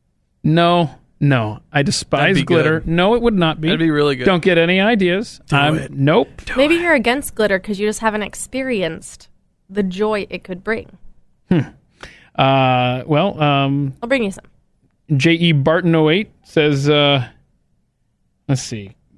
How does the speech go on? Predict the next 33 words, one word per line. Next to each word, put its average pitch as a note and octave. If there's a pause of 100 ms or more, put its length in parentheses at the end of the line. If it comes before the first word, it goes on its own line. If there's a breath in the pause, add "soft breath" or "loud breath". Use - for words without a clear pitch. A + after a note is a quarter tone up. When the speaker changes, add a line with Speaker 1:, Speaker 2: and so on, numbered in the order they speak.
Speaker 1:
"Keith E3+
Malinak E3
got D3
a C3+
Christmas A3
card F3+
from D#3+
a C#3
friend F#3+ (520)
and C#3+
a C3
pile F#3
of E3+
stripper A3+
dust, D3 (140)
A F3+
K E3+
A E3
glitter, E3
fell G#3
out G#3
of G#3
the G3+
envelope." D#3+
Uh, D3+
oh, E3+
he B3+
did. B2+
Okay, C#3+
so C3+
he G3+
experienced C3
this. B2